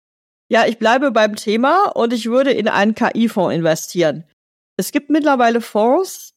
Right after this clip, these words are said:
die ihre Investments in K-I-Unternehmen mit einer K I auswählen. Das finde ich spannend und das würde ich ausprobieren. Und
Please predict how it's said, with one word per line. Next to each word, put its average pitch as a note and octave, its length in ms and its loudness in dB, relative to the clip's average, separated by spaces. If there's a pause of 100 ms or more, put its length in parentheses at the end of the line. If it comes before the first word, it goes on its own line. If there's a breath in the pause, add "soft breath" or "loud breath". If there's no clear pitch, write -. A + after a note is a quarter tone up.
(100)
die A3 140 0
ihre A3+ 200 0
Investments A3+ 680 0
in - 280 -6
K-I-Unternehmen A3 1120 0 (140)
mit G#3 200 -2
einer G3 280 0
K G3 240 -2
I A3+ 240 0
auswählen. E3+ 720 0 (360)
Das A#3 220 0
finde B3 220 0
ich G#3+ 100 -2
spannend F3 600 -4
und G3 340 -2
das A3 280 -2
würde G#3 240 2
ich - 380 -6
ausprobieren. F3 680 -2 (380)
Und - 260 -6